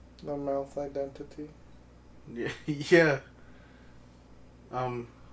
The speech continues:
Speaker 2: he remind-, he revives me, like, the first time I faint, so I don't lose a faint point,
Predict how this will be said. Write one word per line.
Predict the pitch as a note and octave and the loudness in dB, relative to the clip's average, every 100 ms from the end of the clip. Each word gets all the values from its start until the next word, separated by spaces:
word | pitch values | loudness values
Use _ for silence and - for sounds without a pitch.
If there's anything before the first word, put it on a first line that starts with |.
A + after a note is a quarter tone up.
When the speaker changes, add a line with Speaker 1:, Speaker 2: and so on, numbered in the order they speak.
| - - - - - - - - - - - | -20 -20 -20 -18 -20 -20 -20 -18 -20 -18 -8
Speaker 2:
he | |
remind-, | B2+ A#2+ A#2 A#2 - | -4 -2 0 -2 -4
he | C3+ | 0
revives | C3 A#2+ B2 A#2+ A#2+ | 0 4 4 4 0
me, | A#2+ A#2+ A#2+ - - - - - - - | -2 -2 -4 -12 -18 -20 -20 -20 -20 -4
like, | A#2+ A#2+ | -4 -4
the | - | 2
first | B2+ A#2+ - | 4 4 2
time | B2 A#2+ | 0 2
I | A#2 | -2
faint, | - B2 A#2+ - | -2 -2 -2 -4
so | - A#2+ | -2 0
I | |
don't | A#2+ A#2+ | 0 -2
lose | B2+ A#2+ | -4 -4
a | A#2+ | -6
faint | - B2 B2 - | -4 -2 -2 -4
point, | C#3 B2+ C3 | -2 -2 -4